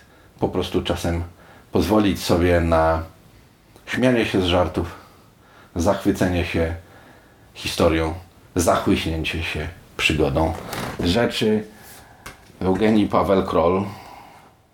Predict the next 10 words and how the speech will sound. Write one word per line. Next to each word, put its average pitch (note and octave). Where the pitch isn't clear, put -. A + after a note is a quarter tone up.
niestety G2+
<clears throat> -
nieżyjącej G2+
już E2
od D#2
kilku E2+
lat, E2
to B2
jest B2
też -